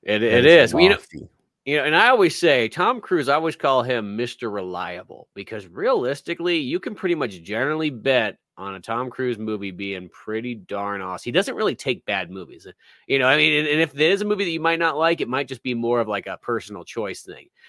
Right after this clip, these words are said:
Speaker 1: But, like, in the last about twenty years, he's generally, like, pretty darn, like, three out of four and up on every single film for the most part, you know?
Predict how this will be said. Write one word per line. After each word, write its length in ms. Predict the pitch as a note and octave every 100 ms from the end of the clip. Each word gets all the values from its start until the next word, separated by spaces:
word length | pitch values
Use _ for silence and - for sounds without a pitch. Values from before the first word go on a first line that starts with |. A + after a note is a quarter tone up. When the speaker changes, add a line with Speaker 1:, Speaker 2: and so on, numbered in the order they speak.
| _ -
Speaker 1:
But, 140 | A2
like, 160 | A#2+ A#2
in 80 |
the 60 | A2
last 280 | A#2 F#3+ A#3
about 240 | C3+ A2
twenty 400 | - G#2 C#3 C#3+
years, 460 | B2 A2+ C#3 E3 F3
he's 300 | - G3 D#3
generally, 760 | - G#2 G2+ C3+ D3+ D3+ D#3+
like, 240 | D3+ G#2 F#2+ _
pretty 380 | - B2 C3+
darn, 280 | B2 A#2+ A#2
like, 220 | G#2+ F2+ _
three 200 | A#2+ B2+
out 100 | B2+
of 80 | A2+
four 300 | - A#2 G#2+
and 100 | G2
up 160 | G2 G2
on 140 | F2+
every 240 | D#2 F#2 F#2+
single 300 | - F2+ F#2
film 240 | F#2+ F2+
for 80 | -
the 80 | F2
most 280 | E2+ D2+ -
part, 220 | - - _ - - - -
you 220 | - D#2 D2+
know? 340 | E2 F2 F2+